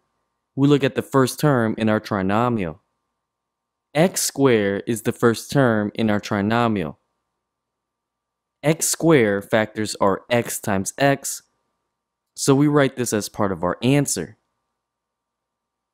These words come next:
We need to find two integers whose product is forty-eight and their sum is negative eight. Let's factor out forty-eight.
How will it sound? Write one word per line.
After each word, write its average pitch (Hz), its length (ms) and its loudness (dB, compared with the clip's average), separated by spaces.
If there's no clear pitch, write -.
We 139 180 4
need 180 240 4
to 226 100 0
find 90 600 -2
two 156 240 4
integers 98 640 -2
whose 113 220 -6
product 120 640 2
is - 120 -8
forty-eight 120 760 0
and 123 200 2
their 117 100 2
sum 120 400 0
is 101 140 -6
negative 95 440 -2
eight. 120 360 -2
Let's 135 380 2
factor 127 480 2
out 107 260 0
forty-eight. 107 640 -2